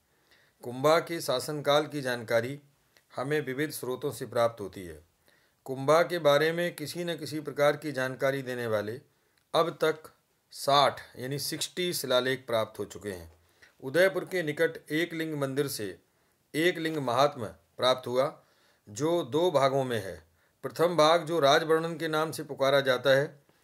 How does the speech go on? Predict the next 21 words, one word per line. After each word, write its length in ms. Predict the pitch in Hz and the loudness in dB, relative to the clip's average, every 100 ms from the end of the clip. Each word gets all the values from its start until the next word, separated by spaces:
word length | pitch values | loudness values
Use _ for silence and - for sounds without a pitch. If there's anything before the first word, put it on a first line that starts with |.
| _ - | _ -8
इसे 340 | 147 - 185 | -4 2 2
स्वयं 380 | 180 147 160 180 | 2 0 0 0
कुंभा 340 | 160 139 135 135 | -4 2 4 4
ने 100 | 120 | 0
लिखा 280 | 110 113 | -4 -4
था 320 | 104 87 80 _ _ _ _ - | -6 -8 -16 _ _ _ _ -4
और 160 | 135 139 | -2 -2
दूसरा 440 | 135 147 165 175 | -2 -2 2 2
भाग 280 | 131 131 165 | 4 2 2
भी 140 | 160 | 0
कुंभा 380 | 170 147 143 156 | -4 -2 2 2
के 160 | 156 151 | 2 -4
निर्देशन 440 | 131 123 123 131 | -4 -4 -4 -4
में 300 | 123 127 175 _ _ _ - | -6 -6 -8 _ _ _ -12
लिखा 280 | 110 120 127 | -6 0 0
गया 240 | 104 95 | 0 -6
था। 260 | - 85 - _ _ _ - | -10 -18 -20 _ _ _ -6
अतः 420 | 127 160 180 175 | 2 4 4 4
एक 180 | 156 147 | -2 -2
लिंगी 440 | 151 156 156 185 | -4 -4 -2 -2
महात्म 480 | 165 135 151 175 175 | 0 2 2 0 -10